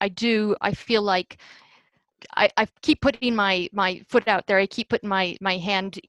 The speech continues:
in the arena or myself in the arena. And, um, I'm really prepared to, to, to find out that I haven't done it perfectly. Um,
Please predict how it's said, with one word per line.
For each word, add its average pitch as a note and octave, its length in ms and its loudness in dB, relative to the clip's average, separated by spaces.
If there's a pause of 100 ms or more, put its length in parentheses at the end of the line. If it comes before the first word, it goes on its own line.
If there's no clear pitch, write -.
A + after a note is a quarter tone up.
(340)
in A#3+ 160 2
the A3 140 4
arena F#3+ 420 2
or F3+ 280 -2
myself G3 440 -2
in G3 100 -2
the F#3 120 -4
arena. F3 280 -6 (120)
And, F3+ 380 -4 (320)
um, F3+ 280 2 (200)
I'm F#3+ 340 2
really G3 640 -2 (560)
prepared G3 580 0 (120)
to, A3 140 4 (240)
to, F#3+ 280 -2
to - 140 -10
find G3 320 -2
out F3+ 320 0 (520)
that G3 100 2
I F#3 40 -4
haven't G3 240 0
done F#3 120 2
it - 120 -6
perfectly. - 640 -4 (380)
Um, F3+ 280 2